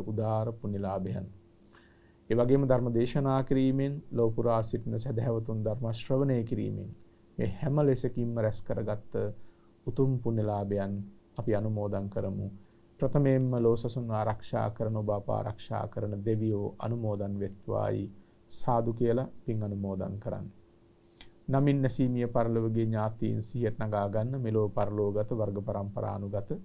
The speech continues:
සියලු ඥාති හිතයිශීනුත් පින් කැමති හැම සත්වගත් මේ පින් සතුටින් සාදු නාදයෙන් අනුමෝදන් වෙත්වා. දුකින් මිදෙත්වා, සුවපත් වෙත්වා.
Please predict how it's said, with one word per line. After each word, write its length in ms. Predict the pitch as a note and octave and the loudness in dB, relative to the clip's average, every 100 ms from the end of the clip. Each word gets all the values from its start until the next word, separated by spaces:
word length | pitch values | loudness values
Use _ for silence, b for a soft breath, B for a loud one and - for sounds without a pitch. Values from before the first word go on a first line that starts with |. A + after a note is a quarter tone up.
| b b b _ - | b b b _ -6
සියලු 340 | - D3+ D3 | 6 8 8
ඥාති 360 | C3 B2+ B2 B2 | 6 2 0 -2
හිතයිශීනුත් 720 | - A2+ A2+ - G#2+ G2+ G#2 - | 2 2 2 0 -2 -4 -8 -10
පින් 200 | G#2+ G#2 | -6 -4
කැමති 380 | A2 A2 G#2 A2 | -2 -4 -4 -6
හැම 220 | - A#2+ | -4 -4
සත්වගත් 680 | B2 - G#2+ - G#2 F#2+ G2 - - b b b - | -6 -8 -8 -6 -4 -4 -6 -14 -20 b b b -8
මේ 200 | A2 A2 | 0 0
පින් 200 | G#2+ G#2+ G#2+ | 2 -2 -2
සතුටින් 560 | - A#2 - A#2+ A#2 A2+ A#2 - - | 0 0 0 -2 -2 -4 -8 -18 -20
සාදු 480 | - - A#2+ A#2 A2 | -12 -4 0 2 2
නාදයෙන් 540 | A2 G#2+ G#2 G#2 G#2 | 0 0 -2 -2 -2
අනුමෝදන් 540 | G2+ G2+ G2 A2 B2+ G2 | -4 -4 -4 -6 -6 -8
වෙත්වා. 560 | G2 G2 - C#3 G#2+ - - _ _ b b _ - | -8 -10 -14 -12 -12 -16 -20 _ _ b b _ -4
දුකින් 260 | B2 C3 | 2 2
මිදෙත්වා, 600 | B2+ A#2 A2+ A2 A#2+ A2+ A2 | 4 4 2 2 0 2 0
සුවපත් 480 | A2 A#2+ A#2 A2+ - | 0 -2 0 -2 -4
වෙත්වා. 560 | G#2+ G#2+ - A2 G#2+ | -6 -6 -6 -4 -4